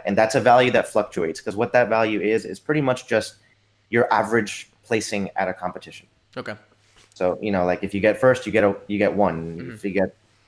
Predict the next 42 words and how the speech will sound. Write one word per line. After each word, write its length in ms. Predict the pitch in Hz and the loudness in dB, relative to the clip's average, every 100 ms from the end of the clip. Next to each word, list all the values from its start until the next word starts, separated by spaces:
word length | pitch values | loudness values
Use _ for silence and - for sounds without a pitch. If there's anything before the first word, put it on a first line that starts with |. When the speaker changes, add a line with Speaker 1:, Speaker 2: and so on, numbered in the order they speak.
| _ - | _ 0
Speaker 1:
second, 340 | 123 127 120 | 2 2 0
you 120 | 107 | 0
get 120 | 101 | 0
a 40 | 98 | 0
point 260 | - 110 | 0 -2
seven. 300 | - 98 82 | 0 -2 -2
If 120 | 82 95 | -8 -4
you 80 | |
get 220 | 95 - - | -2 -2 2
third, 220 | 120 113 | 2 4
you 60 | |
get 120 | 104 98 | 2 2
a 40 | |
point 240 | 107 90 | 0 -2
four. 280 | - 87 - _ _ - | -4 -6 -6 _ _ -4
And 140 | 104 98 | 0 2
if 200 | 95 113 | 2 0
you 180 | 107 - _ _ _ 113 | -4 -6 _ _ _ 2
average 540 | 120 123 135 127 - | 2 2 0 0 -6
all 240 | - 117 127 | 2 4 6
of 80 | |
your 100 | 120 | 2
total, 300 | 113 117 110 | -2 -2 -2
like, 200 | - 95 _ - - | -4 -8 _ -10 0
average 320 | 113 123 120 | 0 0 -4
each 160 | 120 - | -8 -6
competition's 600 | 101 104 - - 107 101 | -6 -6 -14 -14 -14 -10
placing 460 | - 98 104 98 - _ - | -6 -6 -6 -10 -12 _ -10
over 120 | 104 | -4
the 60 | 110 | -2
course 240 | 117 107 | -2 -4
of 80 | 107 | -4
a 40 | 104 | -2
year, 300 | 95 92 _ _ _ _ _ _ | -2 -4 _ _ _ _ _ _
that's 260 | 90 101 - | 0 0 2
your 100 | 101 | -2
weighted 240 | 95 95 | -2 -4
placing 260 | - 95 92 | -6 -12 -12
percentage. 320 | - - - | -18 -20 -20
It's 100 | - 120 | -16 -4
Speaker 2:
Okay. 60 | |
Speaker 1:
just 260 | 147 - | -2 -4